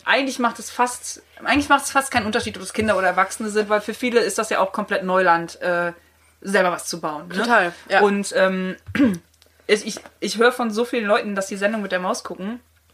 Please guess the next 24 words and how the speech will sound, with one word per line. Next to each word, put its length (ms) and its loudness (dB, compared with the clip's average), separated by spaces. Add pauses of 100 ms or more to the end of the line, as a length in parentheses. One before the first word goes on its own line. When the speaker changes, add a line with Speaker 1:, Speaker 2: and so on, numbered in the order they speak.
(420)
Speaker 1:
auch 140 -4
in 80 -10
meinem 300 2
hohen 180 -6
Alter. 460 0 (480)
Ähm, 500 2
Speaker 2:
Aber 100 -6
Speaker 1:
das 140 4
Speaker 2:
ist 80 6
Speaker 1:
ist 60 4
Speaker 2:
ja 60 4
Speaker 1:
irgendwie 160 4
ein 60 0
cooles 280 0
Format, 360 2
da 60 -2
kriegt 240 -8
man, 140 -4
da 120 4
erreicht 400 0
man 120 -2
echt 240 -6
alle. 320 0
Speaker 2:
Ja. 220 4